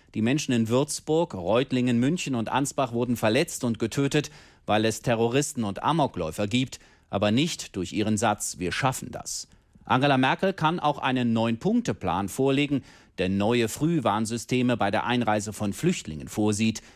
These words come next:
der klar macht, die Bundeswehr wird gebraucht bei einer Terrorlage hierzulande und aus dem auch hervorgeht, dass eine neue Behörde das Darknet und die Internetkommunikation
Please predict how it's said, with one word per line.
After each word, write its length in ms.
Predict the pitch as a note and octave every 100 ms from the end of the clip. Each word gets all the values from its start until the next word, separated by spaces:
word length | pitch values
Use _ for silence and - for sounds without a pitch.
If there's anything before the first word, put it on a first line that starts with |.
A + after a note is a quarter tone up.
| -
der 120 | D2+ D2
klar 340 | F#2+ G2 A2+
macht, 320 | A#2+ A#2+ - - - -
die 60 |
Bundeswehr 500 | A2+ D#3 E3 - C#3+
wird 180 | C3+ C3+
gebraucht 600 | C#3+ C#3 C#3+ B2+ - -
bei 120 | F#2
einer 240 | D2 F#2+ F#2+
Terrorlage 540 | C3+ B2+ B2 A#2 A#2
hierzulande 760 | A#2 C#3 - C#3 B2 B2+ B2+ A2 - _
und 200 | E3 F3
aus 140 | D3+
dem 220 | - C3 B2
auch 260 | C#3 E3
hervorgeht, 720 | C3+ A2 - D3+ C#3 D3+ D3 - - -
dass 160 | B2
eine 220 | B2+ A#2
neue 340 | A2 A#2+ D#3+ G3
Behörde 540 | F3 B2 B2 C3+ C#3+
das 300 | B2 F2+ -
Darknet 600 | F#2 G2+ B2 B2+ A#2+ A#2
und 360 | - A2+ - -
die 100 | F2+
Internetkommunikation 1400 | - D#3 C#3+ A2+ G#2+ - A#2 A#2 G#2+ A#2 - B2+ A#2+ A2+